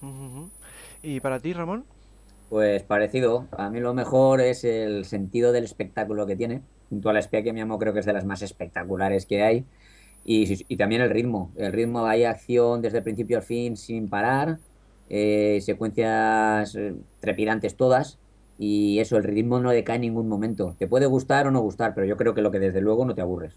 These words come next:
Speaker 1: Eso es, sí, yo es lo que destacaría también. Coincido con vosotros de que tiene muy buen ritmo narrativo, pasas de una escena a la siguiente,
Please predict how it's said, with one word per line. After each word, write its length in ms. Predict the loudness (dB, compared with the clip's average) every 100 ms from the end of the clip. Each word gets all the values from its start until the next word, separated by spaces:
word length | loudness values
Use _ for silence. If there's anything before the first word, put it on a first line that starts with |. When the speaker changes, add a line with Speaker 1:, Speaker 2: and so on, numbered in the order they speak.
| _ -20 -20 -20 -16
Speaker 1:
Eso 220 | -14 -10
es, 100 | -10
sí, 240 | -8 -10 -6
yo 100 | -4
es 80 | -4
lo 100 | -2
que 140 | -2
destacaría 460 | -4 -6 -4 -4 -2
también. 320 | -4 -6 -8
Coincido 380 | -10 -8 -6 -4
con 140 | -4
vosotros 460 | -6 -6 -2 -2 -2
de 100 | -4
que 120 | -6
tiene 200 | -6 -6
muy 260 | -4 -2
buen 180 | 0 -2
ritmo 240 | -2 -4 -4
narrativo, 560 | -6 -6 -4 0 0
pasas 340 | 0 -4 -6 -2
de 120 | -2
una 180 | -2 -4
escena 260 | -4 -2
a 20 |
la 120 | -2 -4
siguiente, 540 | -6 -6 -4 -6